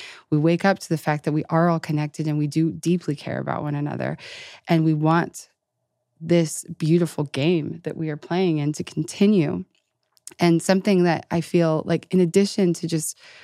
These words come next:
really feeling passionate about that right now, especially after my experiences this year, particularly in this community, particularly at Arcadia, where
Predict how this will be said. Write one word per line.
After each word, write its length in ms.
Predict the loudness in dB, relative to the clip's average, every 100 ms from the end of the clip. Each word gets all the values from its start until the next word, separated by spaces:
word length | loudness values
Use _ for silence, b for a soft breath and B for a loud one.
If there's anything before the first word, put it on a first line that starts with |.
| B B _
really 540 | 4 6 4 2 0 -8
feeling 320 | 0 2 4
passionate 540 | 2 0 0 2 0 2
about 260 | 0 -2
that 240 | 0 -2 -2
right 180 | -4 0
now, 320 | 0 0 -2 -4
especially 680 | -6 -4 -4 -2 -2 -2 -6 -6
after 260 | -6 -2 0
my 140 | 0
experiences 680 | -4 0 2 2 2 -4 -6
this 200 | -6 -2
year, 240 | -2 -2 -4
particularly 920 | -6 -4 -2 2 2 0 -2 -4 -4
in 120 | -2 -4
this 140 | -4
community, 520 | -2 0 0 -2 -6 B B B
particularly 920 | -4 -4 0 0 2 2 2 0 0
at 100 | 0
Arcadia, 580 | -2 -4 -2 0 0 -2
where 240 | -4 -6